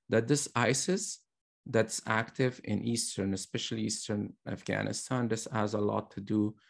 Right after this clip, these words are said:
with, uh, uh, with, with isis, uh, I S I, with Pakistan Central, uh, Intelligence Agency, rather than Levant and, and Iraq and Syria. Uh, what we see in northern Afghanistan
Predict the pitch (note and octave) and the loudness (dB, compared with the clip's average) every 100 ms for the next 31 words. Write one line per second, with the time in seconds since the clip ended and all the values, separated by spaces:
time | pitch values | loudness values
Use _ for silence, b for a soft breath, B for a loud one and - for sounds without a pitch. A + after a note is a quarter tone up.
0 | b b - G2+ G2+ G2 - - G#2 G2+ | b b 2 4 4 2 -2 -6 -4 0
1 | G2 - - G2+ G2 - _ _ - - | -2 -4 -8 -6 -6 -8 _ _ -10 -2
2 | G#2+ G#2+ - - - - - A2 G#2 G#2+ | 0 0 -2 -4 -6 -6 -2 2 2 2
3 | - - - F2+ G2+ - A2 A2 - - | -2 -4 -6 -6 -8 -2 2 2 0 -6
4 | G2+ G2+ - - - G#2+ G2 - G#2 G#2 | -6 -6 -8 -12 -8 -4 -4 -4 -4 -6
5 | _ - - - G#2+ F#2+ G#2+ G2 F#2 - | _ -16 -12 -8 -6 -4 -4 -4 -6 -6
6 | G2 - F#2 - - - - b b b | -6 -6 -8 -6 -6 -6 -8 b b b
7 | - G#2+ A2 G#2+ G2 G2+ F#2+ G2+ F#2+ F#2+ | 2 4 6 4 2 -2 -2 -2 -2 0
8 | G2+ G2+ G#2 G2+ - - - - - - | -2 0 -2 -4 -6 -10 -10 -8 -8 -10
9 | - - - - G2 G2 F#2+ F2+ - F#2+ | -14 -16 -6 -2 0 0 -4 -4 -2 0
10 | G2 - - - b b b b - - | 0 -4 -8 -16 b b b b -8 0
11 | G2 G#2 A2 A#2 B2 A#2 - C3+ A#2 A#2+ | 4 6 6 6 6 2 4 4 4 4
12 | B2+ B2+ B2 A2+ - A2+ A2+ - - A2+ | 2 0 -2 -4 -4 -2 0 -2 -2 0
13 | A2 | 0